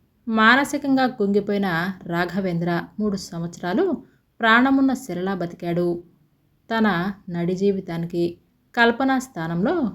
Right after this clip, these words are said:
మరో మనిషి అనివార్యమైంది. తనకు యాభై సంవత్సరాలు వస్తున్నా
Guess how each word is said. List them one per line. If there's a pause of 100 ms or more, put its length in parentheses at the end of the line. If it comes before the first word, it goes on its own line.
(160)
మరో
మనిషి
అనివార్యమైంది. (280)
తనకు (360)
యాభై
సంవత్సరాలు
వస్తున్నా